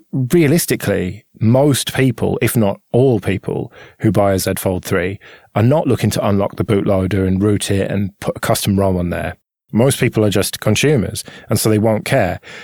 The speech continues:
A few people who work for tech sites or have a blog or a podcast or are real hardcore enthusiasts have found this out,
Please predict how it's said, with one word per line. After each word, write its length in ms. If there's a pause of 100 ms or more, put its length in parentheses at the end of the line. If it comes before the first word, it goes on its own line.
(180)
A 80
few 520
people 320
who 60
work 340
for 240
tech 260
sites 480
or 260 (720)
have 240
a 40
blog 360
or 60
a 60
podcast 540
or 160 (280)
are 100
real 420
hardcore 360
enthusiasts 800 (220)
have 160
found 320
this 200
out, 320